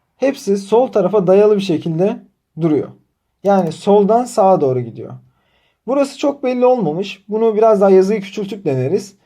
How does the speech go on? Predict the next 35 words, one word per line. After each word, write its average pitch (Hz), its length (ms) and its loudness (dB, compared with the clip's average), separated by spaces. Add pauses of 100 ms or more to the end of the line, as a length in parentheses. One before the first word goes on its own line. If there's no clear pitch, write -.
(300)
Ama 226 220 2
yine 233 260 2
de 208 120 2
dikkat 214 260 -2
ederseniz 214 540 -4
sağdan 214 360 2
soldan 220 580 0
bir 202 60 -6
şekilde 202 320 -4
ayarlamaya 196 480 4
çalışmış. 156 640 -8 (680)
En 285 180 0
sondakine 185 480 -2
geliyorum. 156 460 -2 (120)
Buradakileri 226 520 0
de 214 120 4
hepsini 240 480 -6 (200)
sağa 226 440 2
doğru 196 180 6
yaslamış 156 480 -2
arkadaşlar. 127 600 -10 (540)
Daha 233 180 4
önce 214 200 2
de 196 40 4
öğrenmiş 226 460 4
olduğumuz 196 300 2
metin 196 280 0
hizalamayı 180 640 2
burada 202 220 4
da 202 100 4
bu 208 40 -4
şekilde 202 380 -2
kullanmış 196 440 0
olduk 151 240 -4
arkadaşlar. 151 580 -4